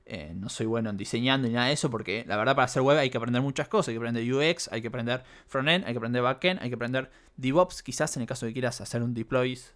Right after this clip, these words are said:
continuos, hay que aprender muchas cosas. Eh, pero, eh, está, está copado. Si tengo que aprender otra cosa como quiero ir para el lado de electrónica, bueno, voy y aprendo C, C más más,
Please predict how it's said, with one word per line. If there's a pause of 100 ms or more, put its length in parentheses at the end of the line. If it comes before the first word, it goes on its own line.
(140)
continuos,
hay
que
aprender
muchas
cosas. (800)
Eh,
pero, (200)
eh, (160)
está,
está
copado. (280)
Si
tengo
que
aprender
otra
cosa
como
quiero
ir
para
el
lado
de
electrónica,
bueno,
voy
y
aprendo (720)
C,
C
más
más,